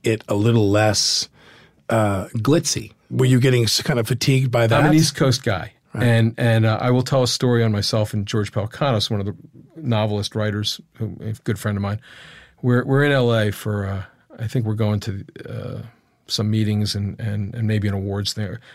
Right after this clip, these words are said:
Speaker 2: I'm in L A usually six days a year for meetings. George wanted to go to the Ivy, so we got a reservation at the Ivy. And of course, we, we were down on the sidewalk for forty-five minutes, you know, waiting. And then the, the, you know, the, the beautiful hostess comes down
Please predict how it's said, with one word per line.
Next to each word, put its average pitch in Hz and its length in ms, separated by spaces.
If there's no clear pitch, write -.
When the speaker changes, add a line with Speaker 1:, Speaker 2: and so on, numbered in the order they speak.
Speaker 2:
I'm 156 100
in 143 60
L 117 160
A 110 60
usually 101 300
six - 260
days 101 260
a 101 60
year 101 280
for 117 120
meetings. 104 380
George 160 280
wanted 139 180
to 123 80
go 117 120
to 107 60
the 101 100
Ivy, 101 300
so - 160
we 113 100
got 113 140
a 110 40
reservation 104 520
at 87 40
the 107 100
Ivy. 104 280
And 127 80
of 123 60
course, 156 260
we, 120 100
we 120 140
were 110 80
down 135 640
on 117 120
the 113 80
sidewalk 113 480
for - 100
forty-five 117 560
minutes, 104 400
you 110 100
know, 98 120
waiting. 110 420
And 113 180
then 107 140
the, 110 100
the, 117 100
you 110 180
know, 101 100
the, 98 180
the 107 160
beautiful 117 800
hostess 117 400
comes 107 240
down 104 360